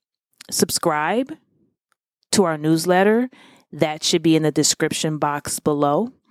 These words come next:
Um, I wanted to kind of switch it from the live teachings to a podcast simply because sometimes I just get a word and I wanna be able to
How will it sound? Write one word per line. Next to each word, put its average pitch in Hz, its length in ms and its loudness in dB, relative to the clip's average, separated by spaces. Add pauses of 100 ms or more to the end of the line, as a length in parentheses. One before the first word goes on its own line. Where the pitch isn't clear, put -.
(540)
Um, 165 560 -2 (580)
I 190 80 2
wanted 269 360 2
to 247 120 0
kind 220 360 2
of 185 320 2 (160)
switch - 600 0
it 147 220 2
from 156 320 -2
the 147 120 2
live 147 400 0
teachings 180 600 -2
to 160 180 2
a 135 80 -4
podcast 180 960 -4 (560)
simply 302 500 2
because 170 960 0 (760)
sometimes 269 520 2
I 214 100 4
just 196 520 -2 (1000)
get 180 180 2
a 175 60 0
word 165 320 0
and 160 120 -6
I 151 60 -4
wanna 160 240 -2
be 156 160 2
able 156 240 2
to 147 600 0